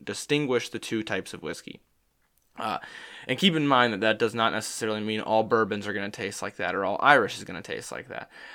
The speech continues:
Uh, but it will help you get a feel for how extremely different whiskeys can taste. So try that, and then I recommend, once you think you got a grasp on that, I recommend trying two very similar whiskeys side by side. Now, this could be, like, two bourbons,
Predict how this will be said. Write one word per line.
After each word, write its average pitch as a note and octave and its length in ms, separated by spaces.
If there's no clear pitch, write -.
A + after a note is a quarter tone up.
Uh, F2 180
but A2+ 200
it A#2 120
will D#3 220
help C#3 260
you B2 80
get A2+ 140
a G2+ 60
feel A2+ 440
for G2 300
how A#2+ 180
extremely A#2+ 480
different G2+ 460
whiskeys G#2+ 400
can G2 160
taste. - 380
So A2 460
try E3 280
that, A2 340
and A2+ 180
then G3+ 140
I G3 120
recommend, A2 560
once D#3 180
you G#3+ 80
think F3 160
you C#3 100
got C3 140
a A2 60
grasp G2+ 420
on D#2 180
that, F2 280
I - 40
recommend C3 440
trying B2 380
two C3+ 260
very A#2 400
similar F#2 600
whiskeys D2+ 500
side - 280
by B1+ 160
side. E2+ 320
Now, G2+ 160
this G#2+ 180
could G2+ 180
be, G2+ 140
like, G2 300
two G2+ 220
bourbons, F#2+ 580